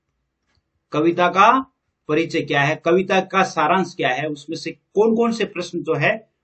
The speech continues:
वो आपके लिए महत्वपूर्ण बनते हैं, वो पढ़ेंगे। तो देखिए, आगे चलते हैं अपन और, अ, पढ़ के देखते हैं कि क्या, कैसा, अ, प्रश्न है, जयशंकर प्रसाद कौन थे?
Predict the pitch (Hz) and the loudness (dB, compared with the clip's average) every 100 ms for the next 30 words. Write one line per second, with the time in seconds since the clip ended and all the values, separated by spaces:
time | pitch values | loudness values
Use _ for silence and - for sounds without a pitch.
0 | - 151 151 151 - 156 147 147 131 131 | -8 -6 -2 -2 -2 -4 -2 -2 -4 -8
1 | 139 - 190 160 123 113 127 127 147 _ | -12 -8 -6 -4 -4 -6 -8 -8 -8 _
2 | _ _ 127 147 113 82 - _ _ _ | _ _ -8 -8 -8 -14 -16 _ _ _
3 | _ _ _ _ _ 151 147 190 202 226 | _ _ _ _ _ -2 2 2 2 4
4 | 233 233 _ _ _ _ _ _ 151 156 | 4 2 _ _ _ _ _ _ -2 0
5 | 180 180 175 185 208 208 185 180 190 185 | 0 2 2 2 0 2 0 0 -4 -4
6 | - 156 160 156 151 _ - 147 147 143 | -4 2 4 2 -2 _ -10 -6 -4 -2
7 | 185 185 202 170 165 180 170 175 180 147 | -2 0 0 0 0 -2 -4 -4 -6 -6
8 | 165 160 170 165 - 165 147 160 156 - | 0 4 4 2 -4 -6 -2 0 0 -4
9 | _ _ _ _ _ 147 135 139 160 160 | _ _ _ _ _ -8 -8 -6 -8 -6
10 | 160 143 160 139 139 151 143 139 135 147 | -4 -2 -4 -2 -4 -4 -6 -8 -6 -6
11 | 139 147 156 165 139 147 | -4 -2 0 -2 -4 -4